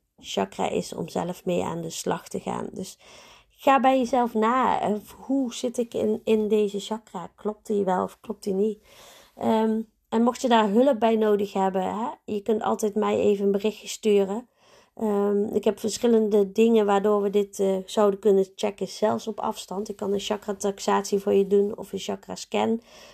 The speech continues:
op afstand. Of tenminste online zouden we dat kunnen doen. En, eh, gewoon een energetische behandeling waarbij ik jouw chakras eerst,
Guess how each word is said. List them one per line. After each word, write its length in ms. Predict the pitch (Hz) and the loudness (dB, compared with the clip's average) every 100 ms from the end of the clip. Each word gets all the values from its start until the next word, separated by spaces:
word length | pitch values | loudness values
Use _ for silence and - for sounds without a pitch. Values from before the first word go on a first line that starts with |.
| _ | _
op 220 | - 233 | 0 2
afstand. 500 | - 214 - 202 233 | 2 0 -2 -2 -2
Of 120 | 226 | -4
tenminste 360 | - 202 196 - | -4 0 0 0
online 460 | 202 196 196 214 226 | 0 2 4 2 0
zouden 280 | 214 208 | -2 -2
we 60 | 208 | -2
dat 160 | 202 - | -2 -2
kunnen 260 | 214 202 | 0 0
doen. 320 | 190 190 202 - - - - - _ _ | 0 -2 -4 -10 -20 -14 -14 -14 _ _
En, 360 | 202 196 196 | 2 4 4
eh, 160 | - 185 | 0 -4
gewoon 220 | - 208 | 0 4
een 120 | 196 | 4
energetische 600 | - 190 185 202 196 - | 2 2 2 0 -2 -2
behandeling 680 | 175 180 190 196 180 175 185 | -6 -2 2 2 0 -2 -4
waarbij 400 | - 175 180 185 | -4 -4 -2 -4
ik 100 | 185 | -4
jouw 160 | 196 185 | -4 -4
chakras 520 | - 196 - 190 - | -4 -8 -6 -8 -4
eerst, 480 | 185 185 185 - | -2 -2 -2 -10